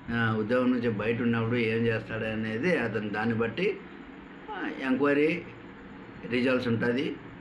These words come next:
తద్వారా ఇతని, ఇతనైతే మాత్రం ఉద్యోగం నుంచి తీస్తారు. What is, whether it is wrong or not అనేది అతను మళ్ళీ కోర్టుకేసి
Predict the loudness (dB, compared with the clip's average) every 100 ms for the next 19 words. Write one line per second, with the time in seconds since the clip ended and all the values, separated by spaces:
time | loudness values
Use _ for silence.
0 | -4 -2 2 4 4 2 2 2 0 0
1 | 2 4 4 4 2 2 4 2 4 6
2 | 6 4 2 2 2 4 2 2 2 2
3 | 2 0 4 4 2 -8 -14 -4 0 2
4 | 2 2 2 2 2 2 2 2 0 -2
5 | -2 0 0 0 0 0 2 0 0 -2
6 | -2 0 0 4 2 2 2 0 2 0